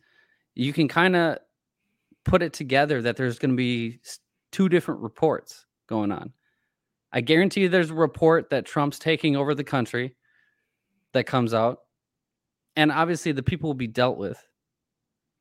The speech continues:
But, you know, even after that, you know, like, your ma-, y-, your big leaders, 'cause evil isn't gonna disappear. I guarantee you some of these big leaders out there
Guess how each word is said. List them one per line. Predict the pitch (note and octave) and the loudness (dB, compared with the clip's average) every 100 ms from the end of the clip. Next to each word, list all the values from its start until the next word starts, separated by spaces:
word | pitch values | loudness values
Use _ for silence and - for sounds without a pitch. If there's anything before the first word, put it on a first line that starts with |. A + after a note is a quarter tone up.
| _ _ _ | _ _ _
But, | C#3+ C#3 | 2 4
you | D3+ | 4
know, | F3 F#3+ D#3 | 6 4 2
even | D3+ D3 C3+ | 0 0 2
after | D3 - | 0 0
that, | B2 A#2 | -2 0
you | |
know, | C3+ D3 | 2 2
like, | C#3+ C3+ | -2 -2
your | C3 | -4
ma-, | A#2+ B2 C3+ D#3 - | 0 0 2 0 -2
y-, | B2+ A#2+ A2+ | -8 -8 -6
your | B2+ A#2+ | -4 -2
big | B2+ C#3+ | -2 -2
leaders, | B2 G#2+ A2 - | -4 -4 -6 -6
'cause | B2 D3 | -8 -6
evil | F#3 F3+ D#3+ | -6 -2 -4
isn't | D3+ C#3+ | -4 -6
gonna | C#3+ | -6
disappear. | C#3+ D3+ E3 - G#2 - - _ - | -4 -6 -6 -4 -4 -6 -14 _ -6
I | C3 | 0
guarantee | D#3+ F3+ F3+ F3 | 2 2 2 -2
you | E3 | -4
some | C#3+ D#3 | 0 2
of | D#3+ | 2
these | C3+ | 2
big | A#2 C3+ D3 | 2 0 2
leaders | C3 C3+ C#3 A#2+ | 0 0 -2 0
out | A2+ G#2+ | 0 0
there | A#2 A2+ C#3 | 0 0 -2